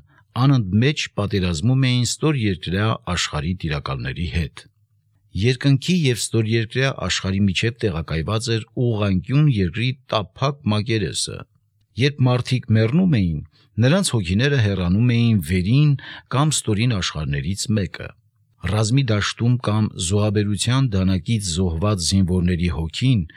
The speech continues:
ինչպես նաև ծննդաբերության ժամանակ մահացած կանանց հոգիները անմիջապես երկինք, արևի Աստծո դրախտն էին ուղղվում։ Իսկ ջրահեղձների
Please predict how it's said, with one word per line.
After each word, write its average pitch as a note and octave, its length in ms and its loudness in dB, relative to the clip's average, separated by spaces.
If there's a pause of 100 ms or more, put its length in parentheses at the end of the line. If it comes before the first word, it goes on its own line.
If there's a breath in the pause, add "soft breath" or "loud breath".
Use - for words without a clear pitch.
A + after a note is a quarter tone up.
(320 loud breath)
ինչպես D3 420 0
նաև B2+ 320 0
ծննդաբերության B2+ 880 2
ժամանակ G#2 640 0
մահացած G2+ 560 0
կանանց G2 480 2
հոգիները G2+ 640 0 (480 loud breath)
անմիջապես C3 720 2
երկինք, A#2 640 2 (320 loud breath)
արևի A2 400 2
Աստծո A#2 480 -2 (160)
դրախտն F2+ 540 -2
էին C#2+ 240 -2
ուղղվում։ C#2+ 420 -6 (880)
Իսկ C#3+ 400 2
ջրահեղձների G#2+ 920 2